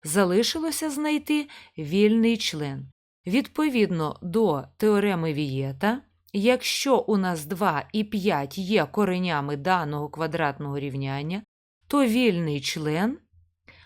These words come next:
дорівнює добутку цих чисел, тобто п'ять помножити на два дорівнює десять.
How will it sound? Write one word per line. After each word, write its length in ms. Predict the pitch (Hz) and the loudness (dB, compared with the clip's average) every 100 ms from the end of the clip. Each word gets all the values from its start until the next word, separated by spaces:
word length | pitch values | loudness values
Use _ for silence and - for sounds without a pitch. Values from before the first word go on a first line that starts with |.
| _ | _
дорівнює 760 | 160 208 220 262 294 302 302 - | 4 6 6 4 2 0 -2 -4
добутку 920 | 175 220 339 240 202 233 226 - 233 | 2 2 4 2 0 0 -2 -2 -4
цих 460 | 233 - 190 220 - | -2 0 0 0 -4
чисел, 640 | - 170 151 - 139 135 135 | -6 -4 -4 -6 -8 -8 -6
тобто 360 | 160 - 156 | -6 -4 -8
п'ять 500 | - 151 185 277 - | -6 -4 -4 -4 -12
помножити 680 | - 147 139 143 190 202 151 | -10 -8 -6 -6 -10 -10 -8
на 160 | 135 135 | -8 -8
два 300 | 131 135 135 _ _ _ - | -10 -12 -12 _ _ _ -2
дорівнює 560 | 202 262 311 175 139 | 0 0 0 -4 -4
десять. 560 | 131 139 135 - - | -6 -8 -8 -12 -18